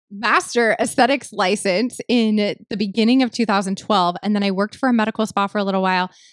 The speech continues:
Then I decided to finish my degree. So I moved back to Utah and I, um, finished my degree in makeup and costume design at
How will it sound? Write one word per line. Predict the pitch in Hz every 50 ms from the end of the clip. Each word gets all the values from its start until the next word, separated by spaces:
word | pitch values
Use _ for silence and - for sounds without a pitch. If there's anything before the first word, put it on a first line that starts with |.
| _ _ -
Then | 214 214
I | 214
decided | 202 220 - 226 208 226 254 233
to | - 233
finish | - 233 220 214 214 - 220
my | 208 196
degree. | 180 208 190 269 311 339 311
So | - - 226
I | 214
moved | 214 202 190 - _ -
back | 190 196 220 214 -
to | - 294
Utah | 269 226 214 208 - 185 196 185 180 185 196 - _ _ _ _ _ _ _ _ _ -
and | 220 220 214 208 202 202 202 202 196 196 190 - - -
I, | - 196 196 190 190 190 190 190 190 190 190 185 185 185 - -
um, | 185 190 185 185 175
finished | - - 226 233 - -
my | 240 226
degree | 202 202 - 185 185 190 196 208 220 - -
in | - 196 196 190 185 185 185 180 180 175 180 _ _ _ _ _ -
makeup | 190 185 180 - 202 -
and | 202 190
costume | - - - 165 - - 220 220
design | 233 226 254 247 254 269 294 320 - _ -
at | - 196 196 190 185 - - - -